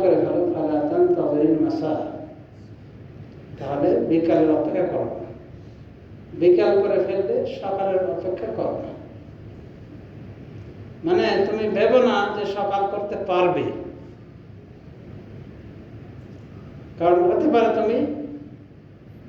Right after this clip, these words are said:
মারা যেতে পারো। ওই সকাল তোমার জন্য নয়।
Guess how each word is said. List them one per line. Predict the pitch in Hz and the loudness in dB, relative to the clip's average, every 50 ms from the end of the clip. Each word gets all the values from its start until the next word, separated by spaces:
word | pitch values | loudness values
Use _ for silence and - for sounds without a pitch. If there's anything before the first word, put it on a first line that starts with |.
| - - | -12 -6
মারা | 190 220 262 277 277 262 | 0 2 4 8 8 8
যেতে | 247 - - - | 8 8 6 4
পারো। | - - - - - - - - 202 | 2 0 0 -2 -4 -6 -6 -2 2
ওই | 220 233 233 233 | 4 4 4 4
সকাল | 220 214 214 220 226 220 220 - | 2 0 -2 -2 0 -2 -2 -2
তোমার | 233 247 277 285 254 - | -2 0 2 4 4 6
জন্য | 240 240 233 - - - - | 6 6 6 6 6 4 4
নয়। | - - - | 4 2 0